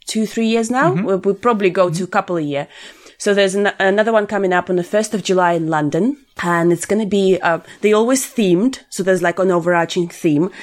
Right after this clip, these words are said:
Speaker 1: And this time round, it will be, be-, ideas beyond borders. We are beyond borders.
Speaker 2: Mm-hmm. So, so this is the, there's more than one talk. There is a, a series.
Speaker 1: Absolutely.
Speaker 2: Of, yeah.
Speaker 1: So, so, so far they have announced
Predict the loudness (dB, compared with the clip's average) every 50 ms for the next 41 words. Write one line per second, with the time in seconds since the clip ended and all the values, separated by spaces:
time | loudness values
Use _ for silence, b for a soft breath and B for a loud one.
0 | B B B B B -2 0 0 0 0 0 -2 -2 0 0 0 0 0 0 -2
1 | -4 -4 -4 -2 -2 -2 0 0 0 2 0 0 -2 B B B B B B B
2 | B _ -12 -8 -6 -4 -2 0 0 0 2 2 2 2 2 0 0 0 0 0
3 | 0 -2 -2 -2 0 0 0 0 -2 -2 -2 -2 -2 -2 -2 -4 -8 -10 -10 -12
4 | -8 -2 2 4 4 4 4 4 2 0 -2 -4 -4 -6 -6 -8 -8 -8 -8 -8
5 | -10 -10 -10 -10 -12 -8 _ -2 -2 0 -2 -2 -4 -8 -8 -4 -2 -2 -2 -2
6 | -2 -2 0 0 0 0 0 -2 -2 0 0 0 0 0 0 -2 0 0 0 2
7 | 2 2 0 0 0 0 0 -2 -4 -6 -12 -18 _ -6 -4 -4 -4 -4 -6 -6
8 | -4 -2 -2 -2 -2 -2 -2 -2 -2 -4 -4 -4 -2 -2 0 0 0 2 2 2
9 | 2 4 2 2 2 2 0 0 2 2 0 2 2 2 2 2 2 2 2 2
10 | 2 0 0 2 2 2 4 2 2 0 0 -2 -2 0 0 2 2 2 2 2
11 | 2 0 0 0 0 -2 -2 -6 -8 -10 -14 -18 -18